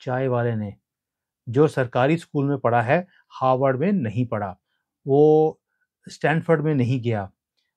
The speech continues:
वो ऑक्सफोर्ड में नहीं गया, सरकारी स्कूल में पढ़ के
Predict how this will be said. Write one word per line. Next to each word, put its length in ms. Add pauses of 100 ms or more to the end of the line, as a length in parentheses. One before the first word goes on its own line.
(220)
वो 220
ऑक्सफोर्ड 460
में 140
नहीं 240
गया, 260 (180)
सरकारी 480
स्कूल 300
में 140
पढ़ 180
के 160